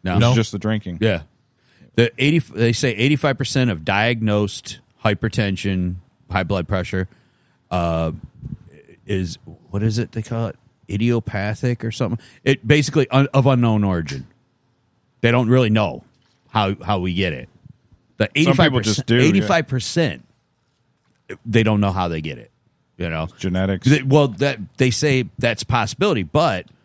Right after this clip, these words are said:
Speaker 1: they haven't found any real true genetic proof that it does, or it's hereditary.
Speaker 2: Could
Speaker 1: They're like, they don't know.
Speaker 2: Well, yeah, the, the, the thing, the thing is too, it could, like,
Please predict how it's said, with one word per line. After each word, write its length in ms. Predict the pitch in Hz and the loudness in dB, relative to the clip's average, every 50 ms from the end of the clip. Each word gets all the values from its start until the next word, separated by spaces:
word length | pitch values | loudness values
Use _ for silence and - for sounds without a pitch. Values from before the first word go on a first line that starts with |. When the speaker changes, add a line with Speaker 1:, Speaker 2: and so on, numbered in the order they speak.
| _ _ _ _ _ _ _ _ _ _ - | _ _ _ _ _ _ _ _ _ _ 0
Speaker 1:
they 140 | - 117 117 | 2 2 4
haven't 240 | 127 117 104 104 101 | 4 2 0 -2 -2
found 340 | - 120 110 107 107 101 | -2 0 0 2 0 0
any 180 | 101 98 98 95 | 0 0 0 0
real 280 | 92 101 98 95 92 85 | 2 2 2 0 -2 -4
true 220 | - - 104 92 | -4 -2 -2 -2
genetic 520 | 78 78 92 87 90 87 85 82 - _ - | -2 -2 -2 -2 -2 -2 -2 -4 -8 _ -2
proof 380 | - 175 170 147 123 110 - | 2 2 4 4 2 0 -4
that 180 | - 101 95 90 | -4 -4 -2 -2
it 100 | 90 80 | -4 -2
does, 380 | - 147 147 107 76 78 80 - | -2 0 -2 -2 -4 -6 -12 -10
or 220 | - 95 92 92 | -8 -6 -6 -6
it's 140 | - - - | -6 -6 -6
hereditary. 720 | 113 113 120 143 151 135 117 - - - 98 95 90 90 | -4 0 0 2 2 0 0 0 0 0 0 0 -2 -4
Speaker 2:
Could 80 | 78 - - _ - | -6 -8 -18 _ -2
Speaker 1:
They're 160 | - 113 117 | 0 2 2
like, 360 | 110 104 101 98 85 - - - _ _ - | 2 2 0 -2 -4 -6 -16 -20 _ _ -2
they 120 | 117 110 | 0 2
don't 180 | 113 107 104 110 | 2 2 2 2
know. 320 | 143 156 95 62 - - _ _ _ _ - | 2 2 0 -2 -8 -16 _ _ _ _ -4
Speaker 2:
Well, 120 | 156 160 170 | -2 -2 -2
yeah, 60 | 139 | -2
the, 180 | 107 143 139 123 | -2 -4 -4 -4
the, 180 | 101 143 135 - | -4 -6 -6 -6
the 180 | - 117 127 | -4 -6 -6
thing, 400 | 117 - 160 165 160 156 131 - | -4 -2 -2 -2 -2 -2 -4 -8
the 100 | - 127 | -10 -10
thing 240 | 117 - 170 175 180 | -8 -6 -4 -4 -2
is 160 | 160 123 - | -4 -4 -6
too, 220 | - - - 165 151 | -6 -6 -4 -4 -4
it 100 | 120 - | -4 -4
could, 300 | - 156 165 131 - - | -4 -4 -4 -4 -4 -4
like, 260 | 120 113 98 - - | -4 -4 -4 -6 -12